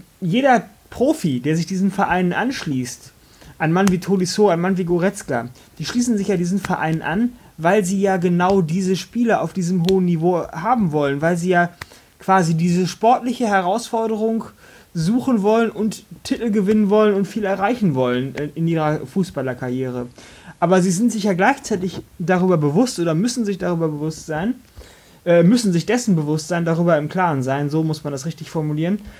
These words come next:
dass es, ähm, neben ihnen noch siebzehn, achtzehn, neunzehn weitere Spieler gibt, die genau dasselbe wollen. Und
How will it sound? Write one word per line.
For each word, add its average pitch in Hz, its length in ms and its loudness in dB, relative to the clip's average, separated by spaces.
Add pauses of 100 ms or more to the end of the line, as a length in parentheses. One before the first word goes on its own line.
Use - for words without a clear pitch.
(320)
dass 175 360 0
es, - 320 -4 (100)
ähm, 185 320 4
neben 233 280 2
ihnen 196 360 2
noch 202 260 2 (280)
siebzehn, 214 600 0
achtzehn, 220 680 -2
neunzehn 220 480 0
weitere 220 400 0
Spieler 180 360 -2
gibt, 196 260 0
die 190 40 -2
genau 190 220 2
dasselbe 214 480 0
wollen. 120 320 -4 (480)
Und 190 300 0